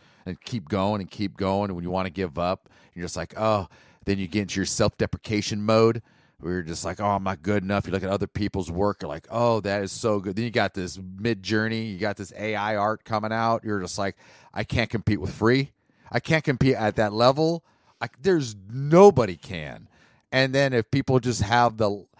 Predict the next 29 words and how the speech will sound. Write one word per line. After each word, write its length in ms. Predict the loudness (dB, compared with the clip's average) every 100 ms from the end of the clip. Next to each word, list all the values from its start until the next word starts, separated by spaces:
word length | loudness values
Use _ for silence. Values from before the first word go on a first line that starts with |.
| _ _ _
like, 220 | -6 -4
the 80 | -4
lack 280 | -2 0 0
of, 80 | -4
st-, 240 | -8 -6
you 60 | -4
know, 220 | -2 -4 -8 -20 -20 -12 0
I 140 | 4
always 200 | 4 2
feel 160 | 2 2
as 120 | 2
an 60 | 2
artist, 540 | 4 4 2 -6 -14 _ _ _ -8
there's, 320 | 2 2 2 -2 0
we're 140 | 2
not 220 | 2 0
getting 220 | -2 -2 -2
any 140 | -6
credit. 380 | -4 -4 -4 -6
Like, 220 | -12 -12 0
I 100 | 0
don't 40 | 0
understand 320 | -4 -2 0
why 180 | 0 0
bands 680 | -2 -4 -2 -4 -6 -10 -14
especially 540 | -12 -8 -8 -6 -6
don't 320 | -2 -2 -2 -6 -6
give 340 | -4 -4 -4
the, 100 | -10